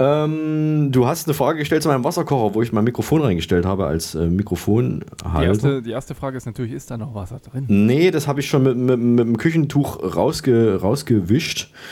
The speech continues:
Speaker 1: Das ist jetzt trocken und ist auch nicht mehr heiß. Ich habe mir kurz, bevor ich das Mikrofon reingestellt habe, habe ich, äh, mir noch eine
Speaker 2: Machst du das
Speaker 1: Gem-
Speaker 2: immer mit einer Zungenprüfung? Also die Zunge unten an die Halswedel
Speaker 1: Ja.
Speaker 2: dran, dran halten und wenn die nicht mehr heiß ist,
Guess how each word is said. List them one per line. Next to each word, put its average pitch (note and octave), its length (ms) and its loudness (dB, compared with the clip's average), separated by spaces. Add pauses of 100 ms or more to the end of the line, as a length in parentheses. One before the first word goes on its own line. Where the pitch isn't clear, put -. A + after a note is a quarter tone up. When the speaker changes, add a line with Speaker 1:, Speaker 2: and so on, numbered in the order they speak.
(140)
Speaker 1:
Das F2+ 160 -4
ist G#2+ 100 -2
jetzt G#2+ 240 0
trocken A#2+ 240 -2
und A#2 120 4
ist A#2 120 2
auch A#2+ 120 2
nicht B2 120 0
mehr A#2 220 0
heiß. C#3+ 240 0
Ich A2 100 -4
habe A#2+ 100 0
mir B2 100 -2
kurz, D3 260 -4
bevor C3+ 260 0
ich B2+ 60 2
das A2+ 60 0
Mikrofon C3+ 400 2
reingestellt A2+ 460 0
habe, A2 280 -2
habe A2+ 180 -4
ich, - 340 -4
äh, G2+ 280 -2
mir G#2+ 140 4
noch G#2+ 140 2
eine G#2+ 100 2
Speaker 2:
Machst G2 200 2
du F#2+ 60 2
das F#2 80 0
Speaker 1:
Gem- A2 80 4
Speaker 2:
immer G#2+ 100 2
mit A#2+ 160 -4
einer G#2+ 140 -8
Zungenprüfung? E3 680 -8
Also A2+ 200 -10
die G#2 120 -12
Zunge D#3+ 460 -6
unten D3 340 -6
an B2 80 -2
die A2+ 140 0
Halswedel D3+ 680 -6
Speaker 1:
Ja. E2+ 140 2
Speaker 2:
dran, D3+ 500 -6
dran B2+ 320 -6
halten C3 320 -2
und B2+ 220 -4
wenn A2 160 0
die A2 140 0
nicht G#2+ 240 0
mehr B2 160 -2
heiß A#2+ 240 0
ist, - 260 -6